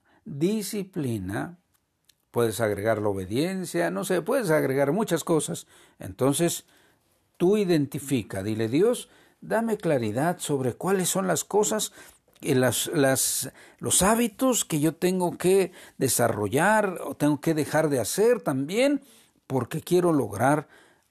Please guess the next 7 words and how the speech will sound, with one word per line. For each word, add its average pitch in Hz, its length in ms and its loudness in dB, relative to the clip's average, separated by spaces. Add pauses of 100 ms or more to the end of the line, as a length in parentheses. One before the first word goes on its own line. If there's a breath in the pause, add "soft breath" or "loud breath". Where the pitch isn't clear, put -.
(320 soft breath)
lo 117 260 0
que 104 300 -8 (100)
me 110 180 -6
propongo 131 880 -2 (100)
en 98 180 -10
este 95 320 -12
tiempo". - 640 -8